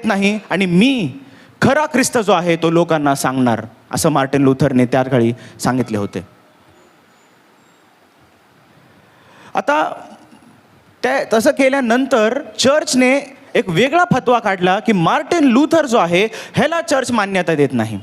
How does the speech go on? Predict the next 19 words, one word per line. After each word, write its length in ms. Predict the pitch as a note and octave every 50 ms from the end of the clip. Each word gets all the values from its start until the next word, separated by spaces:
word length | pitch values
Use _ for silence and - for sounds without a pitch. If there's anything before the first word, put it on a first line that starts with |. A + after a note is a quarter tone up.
| - - - _ - - _ _ _ _ - -
हा 180 | - G#3 C4 C#4
आमचा 320 | A3+ G#3+ G#3+ G#3 F#3+ A3+
पाळक 340 | G#3 - G3 F#3 F#3+ F#3+ F#3+
नाही, 320 | F#3+ E3+ E3+ F#3 G#3+ B3 C#4+ - - - - - -
तुम्ही 180 | C4 C4+ C#4 D4+
तुमच्या 360 | D4 C4+ B3+ A#3 A3+ D4+ D4
भरोश्यावर 560 | A3+ B3+ B3 B3 A#3 - A#3+ A3 A3 A3+ A#3
ह्याची 440 | A#3 A#3 - - - G3 - - G#3+
जी 100 | F#3 G#3+
शिकवण 380 | - - G3 - G3+ G#3+ G3+ F#3+
आहे, 200 | F3 F3+ F3 E3+
ती 160 | E3+ F3+ F#3+
मान्य 320 | F3+ E3 C#3+ D3+ D3 C3+
करा. 220 | B2+ B2+ A2+ G2 G2 G#2+ - _ _ _ _ _ _ _ _ _ _ _ _ _ - _ _ _ _ - - - - - - -
परंतु 300 | - A#3 B3+ B3 B3 C4
ह्या 280 | A#3+ F#3 E3 F#3 A3+ B3+
सर्वामध्ये 880 | A#3+ - G#3+ G3 G3+ A3+ A#3+ A#3+ A3 F#3+ D#3 D#3 D3 D3 D#3 F#3 G#3 G#3+ G#3+ - - _ _ _ _ - _ _ _ -
असं 200 | A#3+ - - C#4+
झालं 460 | C4+ A3+ G3+ E3 D3 C3 C#3 D#3 F3